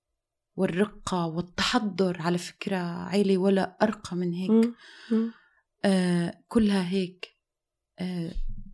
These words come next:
Speaker 1: تسحق. هاد،
Speaker 2: إيه.
Speaker 1: يعني، حجم الألم
Speaker 2: كتير كبير،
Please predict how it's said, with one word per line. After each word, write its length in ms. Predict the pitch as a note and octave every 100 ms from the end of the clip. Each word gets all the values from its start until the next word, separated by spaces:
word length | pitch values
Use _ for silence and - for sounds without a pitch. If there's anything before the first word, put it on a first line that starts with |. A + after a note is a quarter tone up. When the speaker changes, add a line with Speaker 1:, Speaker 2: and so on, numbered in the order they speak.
| - _ _ _ _ - - -
Speaker 1:
تسحق. 480 | - - - - _ - - _ _ _
هاد، 280 | F3 G#3+ G#3 - -
Speaker 2:
إيه. 100 | A3
Speaker 1:
يعني، 220 | A3 F#3 F3+
حجم 380 | - A3 F#3+
الألم 960 | F#3 G3 G3 - A3 A3 G#3 F#3 F3+ F3 - _ _ _ _ _ _ _
Speaker 2:
كتير 260 | - G3+ G3
كبير، 460 | - - G#3+ -